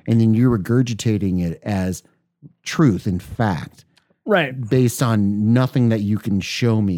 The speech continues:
Speaker 2: Yeah.
Speaker 1: as truth.
Speaker 2: Yes.
Speaker 1: And
Speaker 2: Yeah.
Speaker 1: I can say that I've been there
Speaker 2: A hundred,
Speaker 1: and
Speaker 2: right.
Speaker 1: Okay, but, like,
Speaker 2: But they were, but
Speaker 1: and
Speaker 2: the
Speaker 1: it's,
Speaker 2: podcast
Speaker 1: it's
Speaker 2: was
Speaker 1: not
Speaker 2: in the room, but it's fine.
Speaker 1: But, um,
Speaker 2: I, I understand what you're saying.
Speaker 1: No, but I, and I know you,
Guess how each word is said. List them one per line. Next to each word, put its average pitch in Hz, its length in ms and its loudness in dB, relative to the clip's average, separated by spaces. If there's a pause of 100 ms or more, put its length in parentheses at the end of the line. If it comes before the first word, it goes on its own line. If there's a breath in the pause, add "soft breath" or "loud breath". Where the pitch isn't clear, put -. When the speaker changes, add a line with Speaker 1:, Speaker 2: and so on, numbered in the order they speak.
Speaker 2:
Yeah. 285 260 0 (380)
Speaker 1:
as 113 280 -2
truth. 92 640 -4 (340)
Speaker 2:
Yes. - 240 -6
Speaker 1:
And 117 340 0
Speaker 2:
Yeah. 170 260 -2
Speaker 1:
I 147 160 0
can 156 160 0
say 139 140 -4
that 117 200 -6
I've 107 340 -4
been 127 240 2
there 101 400 -2 (160)
Speaker 2:
A 202 100 -2
hundred, 220 200 0
Speaker 1:
and 220 120 -6 (140)
Speaker 2:
right. 226 280 -2 (240)
Speaker 1:
Okay, 147 200 -2
but, 151 220 -4 (100)
like, 214 100 0
Speaker 2:
But 254 80 4
they 247 120 6
were, 220 100 4 (120)
but 233 140 4
Speaker 1:
and 226 100 6
Speaker 2:
the 190 60 4
Speaker 1:
it's, 226 80 6
Speaker 2:
podcast 208 260 4
Speaker 1:
it's 185 120 0
Speaker 2:
was 180 120 4
Speaker 1:
not - 40 0
Speaker 2:
in 165 80 4
the 139 60 0
room, 113 300 -6
but 135 200 -6 (180)
it's 208 180 -4
fine. 147 300 -10 (240)
Speaker 1:
But, 226 140 2
um, 214 260 -4
Speaker 2:
I, 233 140 4
I 202 140 0
understand 254 300 2
what 196 60 0
you're 180 60 2
saying. 214 160 2
Speaker 1:
No, 240 120 4
but 175 140 -4 (680)
I, 156 120 2
and 147 200 2
I 139 60 4
know 156 160 6
you, 147 260 2